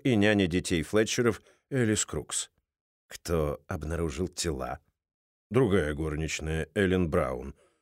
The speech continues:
Мы с ней еще не разговаривали. Она в больнице в Гилфорде. Ей дали успокоительное».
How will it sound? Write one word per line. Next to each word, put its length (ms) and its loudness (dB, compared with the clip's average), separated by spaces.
Мы 140 0
с 100 -2
ней 160 4
еще 260 0
не 100 2
разговаривали. 760 0
Она 280 0
в 80 -8
больнице 640 0
в 100 -10
Гилфорде. 640 -4
Ей 200 4
дали 260 4
успокоительное». 1160 -4